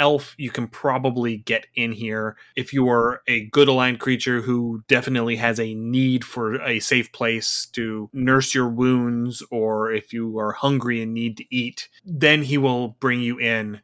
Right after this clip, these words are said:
and let you stay for long enough to get back on your feet, and then you get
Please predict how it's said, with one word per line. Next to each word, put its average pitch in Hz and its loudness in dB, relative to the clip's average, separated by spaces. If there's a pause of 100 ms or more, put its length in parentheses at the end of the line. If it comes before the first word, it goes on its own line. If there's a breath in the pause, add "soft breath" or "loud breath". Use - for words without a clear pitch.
and 127 2
let 127 2
you 131 0
stay 123 2
for 117 -4
long 123 2
enough 120 0
to 117 0
get 123 -2
back 120 2
on 120 2
your 113 -4
feet, 117 -6
and 113 -2
then 113 -2
you 117 -4
get 110 -4